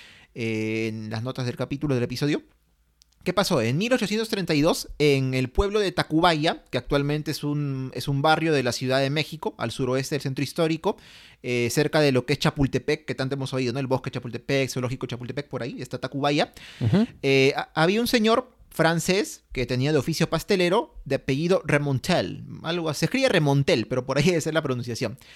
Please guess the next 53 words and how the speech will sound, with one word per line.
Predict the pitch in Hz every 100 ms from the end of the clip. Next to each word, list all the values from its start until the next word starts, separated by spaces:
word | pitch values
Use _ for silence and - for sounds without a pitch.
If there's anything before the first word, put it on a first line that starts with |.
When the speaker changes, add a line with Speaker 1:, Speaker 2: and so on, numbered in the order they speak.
| - - - -
Speaker 1:
Y | 262 262
él | 175
era, | 170 170
bueno, | 160 143
el | 131
dueño | 135 160 175
de | 156
una | 165
pastelería, | 175 - 214 214 214
había | 180 151
puesto | 139 127
su | 151
negocio, | 185 190 196 202 151
había | 131
emigrado | 135 131 139
a | 156
México, | 180 180 190 214
como | - 139
muchas | 139 151 156
personas | 139 175 180 175
que | 139
salían | 123 139 151
de |
Europa | 123 143 147
en | 131
ese | 139 156
tiempo, | 160 143 - - _ -
había | 120 131
puesto, | 135 - 139
pues, | 123
su, | 131 120 117
su | 127
emprendimiento, | 120 127 135 139 185 196 190
su | -
<laughs> | 131
negocio, | 127 151 165
su | 143
pastelería | 123 - 120 123 147
en | 151
Tacubaya. | 151 180 180 175 196 - - - - - -
¿Y | 156 156 165
qué | 160 226
pasó? | 240 269 139 - - - - _ _
Hace | 151 220
una | 226
denuncia | 220 240 262 240 254
exigiendo | - 151 - 135 226 220
el |
pago | - 214 233
de | 202
sesenta | - 139 143 131 143
mil | 269 240
pesos. | 262 320 - 98 -